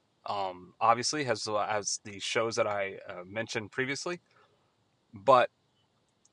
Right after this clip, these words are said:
from what we've seen, they're going in the right direction.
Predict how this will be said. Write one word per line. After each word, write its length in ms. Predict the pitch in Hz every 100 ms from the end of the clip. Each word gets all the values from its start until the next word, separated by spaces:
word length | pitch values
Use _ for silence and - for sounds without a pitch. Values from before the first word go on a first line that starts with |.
| _ _ -
from 220 | - 127
what 180 | 143 147
we've 160 | 139 -
seen, 400 | - 143 135 123
they're 140 | 117
going 300 | 131 127 123
in 80 | 113
the 80 | 107
right 200 | 107 -
direction. 460 | 82 82 - -